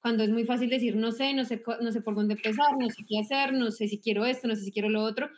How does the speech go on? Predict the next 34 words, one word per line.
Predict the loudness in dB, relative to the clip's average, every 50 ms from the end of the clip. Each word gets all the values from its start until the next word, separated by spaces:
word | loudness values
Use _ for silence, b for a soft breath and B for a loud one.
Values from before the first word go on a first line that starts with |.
| B B B _
eso | -2 0 0
es |
un | 0 0 0
lugar | 0 0 0 -2 -2 -4 -4
cómodo | -2 -2 0 0 -2 -2
porque | -2 -4 -2 0 0
básicamente | 0 0 0 -2 -2 0 0 0 -2 -2 -4
te | -6 -6
estás | -6 -4 -4 -4 -4
quitando | -6 -8 -4 -2 -2 0 0 2 0
la | 0 0
responsabilidad | -2 -2 -2 -2 -2 -2 0 0 0 0 0 0 2 2
de | 2 2
las | 0 -2 -4
decisiones | -6 -10 -14 -14 -14 -14 -14 -14 -14 -12 -10
que | -10 -10
tomas | -10 -12 -14 -16 -16 -18 -16 -8
o | -4 -4
no | -4 -4
tomas. | -4 -6 -6 -6 -10 -16 -6 0
Pero | 2 2 4 4 2 0 -2 -6 -16 _ _
no | 0 2 2 4
decidir | 2 2 2 0 2 2 2 2 2 0 0
también | 0 0 2 2 2 2 0
es | 0
decidir, | 0 -2 -2 -2 0 0 0 -2 -2 -4 -10 _ _ -2
no | 0 2
decidir | 2 2 2 2 0 2 2
también | 2 2 2 2
es | 2 2
una | 0 0 0
decisión. | -2 -2 -4 -6 -6 -8 -8 -10 -12 -14 _ _ -4
Entonces, | -4 -2 0 0 0 0 2 2 2 2 2 0 0 -4 -10 -20 _ _ _ -14 -14 -12 -12 -14 -14 -14 -14 -16 -16 -16 _ _ _ _ -2
interesante. | -2 -2 0 0 0 0 0 -2 -6 -10 -12 -14 -18 -20 -20 -20